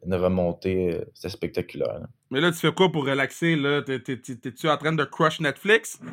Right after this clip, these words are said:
Speaker 1: Ouais, je... Avant, je gamais pas mal,
Speaker 2: Oh,
Speaker 1: mais
Speaker 2: tu
Speaker 1: cette
Speaker 2: gamais à
Speaker 1: année,
Speaker 2: quoi ?
Speaker 1: je gamais à Warzone,
Speaker 2: Ah,
Speaker 1: Call of
Speaker 2: comme tout le
Speaker 1: Duty.
Speaker 2: monde.
Speaker 1: Ouais,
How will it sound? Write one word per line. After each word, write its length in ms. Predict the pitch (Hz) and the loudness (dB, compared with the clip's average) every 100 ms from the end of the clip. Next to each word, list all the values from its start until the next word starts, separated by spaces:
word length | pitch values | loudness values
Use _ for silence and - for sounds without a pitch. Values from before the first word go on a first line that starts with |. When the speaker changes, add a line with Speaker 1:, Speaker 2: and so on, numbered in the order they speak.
| - _ _ _ _ _ _ - | -18 _ _ _ _ _ _ -6
Speaker 1:
Ouais, 440 | 90 104 156 - - _ | 4 6 6 2 -12 _
je... 1000 | 120 120 104 90 87 76 76 65 60 - | -10 -4 0 4 6 6 6 4 2 0
Avant, 360 | - 101 113 175 | 0 2 4 4
je 120 | 165 | 6
gamais 380 | 123 110 107 135 - | 6 8 6 4 4
pas 120 | 110 | 2
mal, 380 | 101 127 165 202 - _ _ _ - | 4 4 2 -2 -8 _ _ _ -2
Speaker 2:
Oh, 100 | 214 | 2
Speaker 1:
mais 60 | - | 2
Speaker 2:
tu 60 | 135 | 4
Speaker 1:
cette 20 | 170 | 6
Speaker 2:
gamais 100 | 185 | 8
à 20 | |
Speaker 1:
année, 80 | 180 | 8
Speaker 2:
quoi ? 260 | - 220 160 - - - _ - _ - | 8 6 4 -2 -6 -6 _ -20 _ -10
Speaker 1:
je 140 | 107 104 | -8 0
gamais 420 | 98 101 98 135 | 4 4 6 6
à 140 | 131 | 6
Warzone, 640 | 95 101 98 95 95 139 165 - - - - _ _ - | 8 8 8 6 2 2 -2 -6 -14 -14 -16 _ _ -16
Speaker 2:
Ah, 100 | 95 92 | -4 4
Speaker 1:
Call 100 | 107 | 8
of 80 | 107 | 8
Speaker 2:
comme 60 | 104 | 6
tout 60 | |
le 40 | 104 | 2
Speaker 1:
Duty. 180 | 101 120 | 4 2
Speaker 2:
monde. 220 | 98 101 - _ _ _ _ _ _ _ | 0 -6 -16 _ _ _ _ _ _ _
Speaker 1:
Ouais, 220 | 95 98 | 2 4